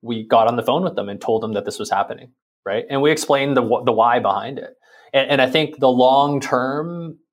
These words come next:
thing that's so nuanced, but is so critical is that by doing this, a lot of the merchants that otherwise wouldn't have adopted email because it wasn't already natively integrated into Shopify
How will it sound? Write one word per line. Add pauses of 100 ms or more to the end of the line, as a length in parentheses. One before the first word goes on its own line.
(180)
thing
that's
so
nuanced, (160)
but
is
so
critical
is
that (180)
by
doing
this, (400)
a
lot
of
the
merchants
that
otherwise
wouldn't
have
adopted
email
because
it
wasn't
already
natively
integrated
into
Shopify